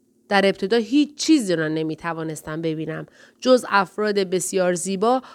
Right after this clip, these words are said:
با هیکل‌های بی‌نقص و خوشتراش که در زیر نورهای چشمک زن برای لحظات کوتاهی دیده می‌شدند. بعد او را در بین مردم پیدا کردم. لعنتی داشت می‌رقصید.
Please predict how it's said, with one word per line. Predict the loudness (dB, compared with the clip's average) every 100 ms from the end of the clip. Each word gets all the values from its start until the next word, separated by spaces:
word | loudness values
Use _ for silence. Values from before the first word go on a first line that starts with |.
| _
با | 0
هیکل‌های | 2 2 2 0 0 0 -2 -2
بی‌نقص | -2 0 0 0 -8
و |
خوشتراش | -6 -8 -6 -2 0 0 0 -6 -18 _
که | 2
در | 4 4
زیر | 2 -2 -2 -2
نورهای | -2 -4 -2 -4 -4
چشمک | -4 -6 -6 -8 -8
زن | -2 -2 0
برای | 2 2 2 2
لحظات | 0 0 -2 -4 -4
کوتاهی | -10 -10 -8 -4 -4 -4
دیده | -4 -6
می‌شدند. | -8 -10 -14 -16 -20 -20 _ _ _ _ _ _ _ _ _ _ 0
بعد | 2 2
او | 0
را | 0
در | 2 2 2
بین | 0 0
مردم | -2 -2 -4 -6
پیدا | -6 -8 -10
کردم. | -14 -16 -18 -20 -20 _ _ _ _ _ _ _ _ 0
لعنتی | 2 2 0 0 0
داشت | 0 0 -2
می‌رقصید. | -2 -2 -4 -6 -10 -14 -14